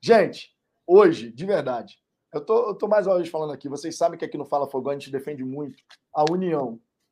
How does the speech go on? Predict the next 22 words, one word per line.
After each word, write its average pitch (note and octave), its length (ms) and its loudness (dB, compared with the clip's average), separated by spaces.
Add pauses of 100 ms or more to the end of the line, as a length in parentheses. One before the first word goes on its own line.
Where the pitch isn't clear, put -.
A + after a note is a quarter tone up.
(180)
Todo, F#3+ 360 0
todo G3 260 0
botafoguense, D#3 640 -4
ele C3+ 80 -6
quer C#3 140 -4
a C#3+ 60 -4
mesma D3 300 -6
coisa, A#2 380 -8 (480)
que D#3 240 -6
é D#3+ 80 6
um E3+ 80 4
Botafogo D#3 520 0
vencendo, C#3+ 840 -4 (200)
competitivo, D3+ 920 -4
independente D#3 500 -4
de - 40 -20
jogar C#3+ 260 -4
em C3+ 80 -10
casa D3 300 2
ou D3+ 60 0
jogar C#3+ 140 2
fora. - 240 -18